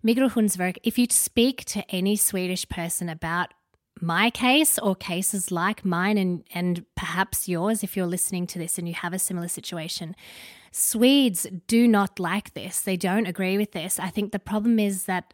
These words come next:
a lot of them just don't know it's happening. Um, so please don't let this experience or Migrationsverket poison your perspective of Sweden. Sweden is a wonderful country to be in.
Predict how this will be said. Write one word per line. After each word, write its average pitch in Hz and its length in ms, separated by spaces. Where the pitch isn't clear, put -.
a 190 60
lot 185 180
of 226 120
them 247 160
just 180 200
don't 170 200
know 170 180
it's 160 140
happening. 170 520
Um, 175 400
so 220 200
please 262 440
don't 208 180
let 180 300
this 202 240
experience 175 680
or 170 120
Migrationsverket 180 1080
poison 180 760
your 180 400
perspective 170 640
of 165 260
Sweden. 165 580
Sweden 180 480
is 196 260
a 196 60
wonderful 175 440
country 160 380
to 156 60
be 160 280
in. 165 240